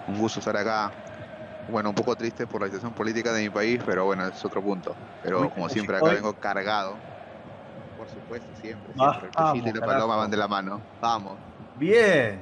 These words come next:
Speaker 2: bien. Y ahora, por último, al integrante, lo tuvimos que posponer un poco porque estaba durmiendo la siestita,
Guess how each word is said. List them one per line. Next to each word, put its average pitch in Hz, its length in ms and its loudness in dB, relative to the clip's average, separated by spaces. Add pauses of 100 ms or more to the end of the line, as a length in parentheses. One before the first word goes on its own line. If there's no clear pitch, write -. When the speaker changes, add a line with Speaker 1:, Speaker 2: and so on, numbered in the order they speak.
Speaker 2:
bien. 160 360 2 (180)
Y 135 80 0
ahora, 185 480 8
por 160 140 0
último, 196 560 0 (180)
al 139 160 0
integrante, 156 600 -4
lo 117 100 -4
tuvimos 131 320 -4
que 123 140 -4
posponer 123 460 -4
un 135 80 -4
poco 151 260 2
porque 110 240 -2
estaba 127 200 2
durmiendo 123 340 -2
la 113 120 0
siestita, 151 560 0